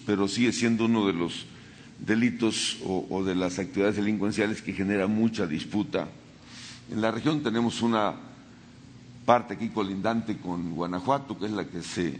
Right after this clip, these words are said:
en el caso de robo de combustible. En el robo de vehículos hemos traído, eh, una tendencia a la baja,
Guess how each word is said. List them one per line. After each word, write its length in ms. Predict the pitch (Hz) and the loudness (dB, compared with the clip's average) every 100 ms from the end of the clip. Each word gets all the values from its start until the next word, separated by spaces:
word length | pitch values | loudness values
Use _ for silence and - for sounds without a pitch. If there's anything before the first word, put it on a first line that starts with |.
| - | -8
en 100 | 95 | -8
el 100 | 80 | -4
caso 300 | 85 95 95 | -2 -2 -2
de 160 | 90 92 | -2 0
robo 260 | 95 98 | 2 2
de 120 | 90 - | 0 -4
combustible. 580 | 73 78 - - - - - - - - - - - - - - - - - - - - - - - - | -6 -6 -6 -8 -8 -14 -20 -20 -20 -18 -16 -14 -14 -14 -16 -18 -20 -20 -20 -20 -20 -20 -20 -20 -20 -10
En 220 | 127 131 | -2 2
el 120 | 127 123 | 4 4
robo 240 | 175 165 | 4 6
de 80 | 135 | 6
vehículos 560 | 139 156 147 160 165 | 4 2 2 2 4
hemos 340 | 151 147 147 - | 2 2 0 0
traído, 580 | 113 120 143 135 139 139 - - 113 | 2 6 6 6 2 -2 -8 -8 -2
eh, 360 | 107 104 98 - | 2 2 0 0
una 420 | 127 131 123 110 | 2 4 2 0
tendencia 540 | 107 107 123 131 113 95 | 0 2 2 2 0 0
a 20 | |
la 140 | 92 | 2
baja, 340 | 101 110 117 | 2 2 0